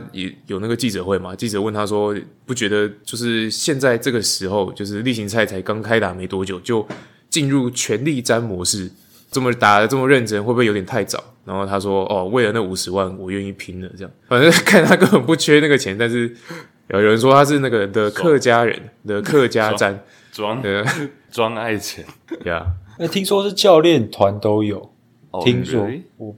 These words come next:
Speaker 3: 我不知道。然后还有那个 two-way player 好像也有，因为
Speaker 2: Nice。
Speaker 3: 他们的年薪就直接翻倍。
Speaker 1: 嗯。
Speaker 3: 等一下会接 fantasy 嘛，我觉得比较好笑的是昨天很多人提到，是因为
Speaker 2: 嗯。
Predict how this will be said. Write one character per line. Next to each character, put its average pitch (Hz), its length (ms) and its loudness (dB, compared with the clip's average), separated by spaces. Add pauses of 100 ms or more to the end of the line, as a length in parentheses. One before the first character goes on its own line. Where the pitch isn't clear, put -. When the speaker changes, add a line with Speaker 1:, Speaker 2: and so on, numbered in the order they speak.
Speaker 3:
我 117 120 -4
不 110 100 -10
知 120 120 -2
道。 117 100 0
然 123 100 4
后 160 160 6
还 151 140 0
有 147 120 2
那 147 100 -4
个 131 160 0
two-way 147 420 0
player 127 540 2 (420)
好 104 160 -4
像 131 160 2
也 101 200 -4
有， 101 280 -12
因 139 100 -8
为 131 280 0
Speaker 2:
Nice。 73 260 -18
Speaker 3:
他 139 100 0
们 135 140 -4
的 104 420 0 (300)
年 113 180 0
薪 123 160 -4
就 131 100 -2
直 123 120 -6
接 104 140 0
翻 98 240 2
倍。 95 260 -4 (160)
Speaker 1:
嗯。 95 180 -8 (220)
Speaker 3:
等 120 100 2
一 127 60 2
下 165 140 4
会 165 100 6
接 143 260 4
fantasy 127 600 0
嘛， 82 60 -16 (340)
我 117 140 2
觉 127 100 4
得 135 140 2 (120)
比 113 120 -4
较 117 120 6
好 120 160 4
笑 123 180 2
的 117 60 4
是 123 80 -2
昨 110 200 0
天 113 240 -2
很 104 120 -6
多 104 140 -2
人 101 100 -4
提 92 220 -12
到， 95 240 -4
是 107 140 -6
因 135 180 -4
为 135 140 4 (200)
Speaker 2:
嗯。 78 140 -20